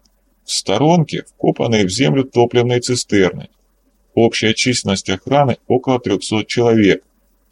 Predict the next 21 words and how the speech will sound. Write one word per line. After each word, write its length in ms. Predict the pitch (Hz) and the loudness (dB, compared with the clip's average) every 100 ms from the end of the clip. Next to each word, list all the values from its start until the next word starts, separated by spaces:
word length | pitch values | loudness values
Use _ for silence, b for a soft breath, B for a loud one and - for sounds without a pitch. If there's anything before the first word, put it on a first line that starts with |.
| _ | _
Четырнадцать 720 | - 101 - 139 131 113 95 | -6 -4 -2 0 0 -2 -6
штук 320 | - 120 - | -6 -8 -6
самолетов. 720 | - 113 120 113 95 85 - _ _ _ _ - | -4 0 2 4 2 0 -6 _ _ _ _ -10
Две 260 | 82 101 | -2 -2
штуки 320 | 101 - 135 117 | -2 -4 -2 -2
постоянно 640 | 117 95 104 113 123 123 | -2 -2 0 2 2 0
баражируют 560 | 110 104 104 107 110 117 | 2 2 2 0 0 0
в 60 | |
воздухе. 640 | 113 110 95 92 90 87 87 _ _ _ - | 0 2 2 0 -2 -6 -10 _ _ _ -2
Один 380 | 95 104 113 | 0 2 0
на 120 | 104 95 | 2 0
дальних 440 | 113 120 127 123 | 0 0 -2 -4
подступах, 640 | - 131 127 127 - 117 | 0 0 0 -4 -4 -6
другой 380 | 107 110 101 113 | -4 -6 -2 0
на 120 | 107 | 0
ближних. 460 | 101 101 90 - 80 - _ _ _ _ | 0 2 0 -2 -10 -20 _ _ _ _
По 140 | - 92 | -2 0
периметру 580 | 117 131 131 127 117 | 0 0 0 0 0
зоны 420 | 110 131 151 98 80 _ | 0 2 0 0 -4 _
колючая 440 | - 113 139 147 | -2 0 0 -2
проволока. 680 | 143 113 107 104 95 92 92 | 0 2 4 4 2 0 -4